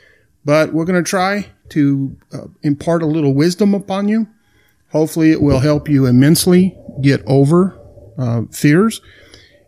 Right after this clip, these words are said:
The first thing you're gonna always have to know how to do is to get started. So we hope you guys join us. We have a, a pretty interesting show coming up. Plus, we'll be doing interviews from time to time with entrepreneurs,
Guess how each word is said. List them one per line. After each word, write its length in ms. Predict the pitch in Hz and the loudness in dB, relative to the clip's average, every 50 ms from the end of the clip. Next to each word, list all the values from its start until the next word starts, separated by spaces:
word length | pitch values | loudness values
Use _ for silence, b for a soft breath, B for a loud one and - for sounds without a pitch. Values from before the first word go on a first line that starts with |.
| b b b - _ _ _ | b b b -20 _ _ _
The 300 | 127 143 165 160 147 127 | -14 -2 0 0 0 0
first 260 | - 180 175 160 - | 0 -2 -2 -2 0
thing 160 | 196 175 170 | 2 4 4
you're 160 | 160 151 151 | 6 6 4
gonna 140 | 143 143 - | 4 2 2
always 240 | - 151 156 147 - | 2 2 2 2 2
have 160 | 160 143 135 | 0 -2 0
to 80 | - 135 | 2 2
know 180 | 131 131 127 | 2 4 2
how 160 | 120 127 139 | 2 2 2
to 80 | 123 123 | 0 0
do 320 | 117 123 123 123 123 117 - | 2 2 2 2 2 0 0
is 240 | 123 120 117 117 104 | -2 -2 -2 -2 -4
to 100 | - 113 | -6 -8
get 260 | 113 117 120 113 - | -4 -4 -4 -4 -4
started. 420 | - - - 101 85 69 85 87 - _ b b b b b b b b b | -6 -8 -6 -6 -6 -6 -8 -12 -14 _ b b b b b b b b b
So 560 | - - - 143 135 131 131 127 123 120 - _ | -12 -2 0 2 2 4 2 2 0 -2 -6 _
we 200 | - 139 147 143 | -2 0 2 4
hope 240 | 151 180 170 - 180 | 4 2 2 0 -2
you 80 | 165 | 0
guys 280 | 147 160 156 147 135 123 | 0 2 2 2 2 0
join 340 | 127 170 165 180 190 196 196 | 0 0 2 2 2 2 2
us. 280 | 208 196 - - - | 0 0 -2 -6 -10
We 220 | - - 127 127 139 | -6 -4 -2 0 2
have 180 | 139 131 123 | 2 0 0
a, 140 | 123 123 117 127 - | -2 -4 -6 -6 -8
a 200 | 127 131 113 104 | -8 -8 -8 -8
pretty 340 | - _ - 240 247 196 202 | -10 _ -4 0 2 2 2
interesting 320 | 196 - 175 - - 160 139 | 2 0 -2 -2 0 0 0
show 220 | - - 202 196 | 2 2 0 0
coming 340 | 185 - 202 190 190 190 190 | 0 0 0 0 0 0 0
up. 260 | 190 190 190 - _ b b b b b b b b b b b b - | 0 -2 -2 -4 _ b b b b b b b b b b b b -8
Plus, 280 | - 208 214 202 - - | -4 -2 -2 -2 2 2
we'll 100 | 175 156 | 2 2
be 100 | 160 151 | 2 2
doing 260 | 143 147 139 139 143 | 4 4 4 4 4
interviews 480 | 165 170 185 185 160 170 170 170 160 | 4 2 2 2 2 4 4 2 2
from 140 | - 165 151 | 2 2 0
time 220 | 139 - 165 156 156 | 2 2 2 4 4
to 60 | 147 | 2
time 480 | - - 160 151 151 151 147 139 135 | 2 0 0 2 2 2 2 0 0
with 360 | 117 135 135 131 127 120 - - - | 0 0 2 2 0 -2 -6 -12 -4
entrepreneurs, 720 | - 151 151 - - - 143 131 143 151 156 147 147 - | -2 -2 -2 -2 -2 0 2 4 4 4 4 2 0 -2